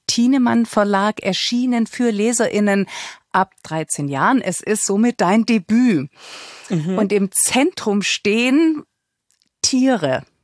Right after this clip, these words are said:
Speaker 1: Nicht etwa Haustiere oder Kuscheltiere, wovon ja die Kinder- und Jugendliteratur, vor allen Dingen die Kinderliteratur voll ist, sondern sogenannte Nutz- und Schlachttiere. Es geht entsprechend auch um Tierleid,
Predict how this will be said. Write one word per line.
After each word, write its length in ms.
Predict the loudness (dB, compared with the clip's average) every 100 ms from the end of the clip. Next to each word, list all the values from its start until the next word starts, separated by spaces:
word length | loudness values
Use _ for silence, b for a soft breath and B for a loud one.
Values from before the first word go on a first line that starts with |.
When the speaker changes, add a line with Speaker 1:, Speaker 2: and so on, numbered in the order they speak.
| _ -20 _ _ _ _ 2
Speaker 1:
Nicht 360 | 2 2 -4 -2
etwa 440 | -2 0 0 2
Haustiere 640 | 2 2 0 -2 -2 0 0
oder 220 | 0 0
Kuscheltiere, 1120 | -4 -12 _ -2 0 0 -2 -4 -4 -4 -4
wovon 320 | -4 -2 0
ja 80 | 0
die 100 | -2
Kinder- 260 | -2 0 0
und 140 | -2
Jugendliteratur, 720 | -2 -2 -2 -2 -2 0 -2 -2
vor 180 | -4 0
allen 220 | 0 0
Dingen 200 | 0 -2 B B -10
die 60 |
Kinderliteratur 920 | -2 0 2 0 -2 0 -2 -2 -2 -2
voll 320 | 0 0 2
ist, 240 | 0 0 B B B
sondern 400 | 2 4 4 2
sogenannte 540 | 2 2 2 2 2
Nutz- 440 | 2 2 0 -4 -4
und 140 | -4
Schlachttiere. 800 | 0 -2 -2 -6 -4 -2 -2 -6 -6 B B B B B
Es 200 | -2 0
geht 260 | 2 2 2
entsprechend 760 | 0 0 0 0 2 -2 0
auch 300 | 2 2 0
um 200 | -2 -2
Tierleid, 1080 | -2 -2 0 2 2 2 2 2 0 -4 -8